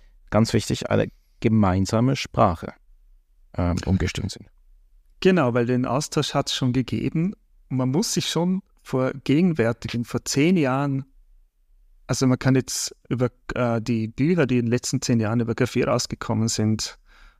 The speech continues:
Speaker 2: und wie sich die Lehre standardisiert hat, das war vor zehn Jahren nicht so. Der Austausch war für mich als Röster total wichtig. Ähm, die Nische vom Markt war noch underserved, würde ich sagen. Also es gab zu wenige.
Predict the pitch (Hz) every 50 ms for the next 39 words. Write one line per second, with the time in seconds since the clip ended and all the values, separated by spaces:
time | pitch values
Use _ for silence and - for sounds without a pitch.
0 | _ _ - 120 113 113 123 123 - 123 113 - - - 117 110 104 107 104 113
1 | 139 156 143 - - 120 113 120 117 113 - 113 107 - 117 113 - - 110 -
2 | 131 - - - 127 123 - 123 110 - - 123 117 113 110 110 110 107 107 107
3 | 127 180 - - - - - - 104 104 - - - 104 95 123 151 - - -
4 | 139 123 - - 110 107 104 - - 107 113 143 190 - - - 120 113 - -
5 | 120 127 139 - - - 123 - - 113 - - - 110 123 151 147 131 139 -
6 | - - - 185 - - _ _ _ _ _ _ - - - - - - - -
7 | - - - - - - _ _ _ _ - - 123 123 123 117 117 117 113 113
8 | 117 - - _ - 139 127 123 135 175 208 - - 135 - 131 120 117 113 120
9 | 127 - - - 117 107 110 - - - _ _ - - - - - - - -
10 | 107 113 131 143 131 - - 127 131 151 - - - 156 147 147 143 - - 120
11 | 113 135 147 139 113 113 107 - - - 104 - - - - 120 117 110 104 107
12 | 123 143 147 - 156 160 156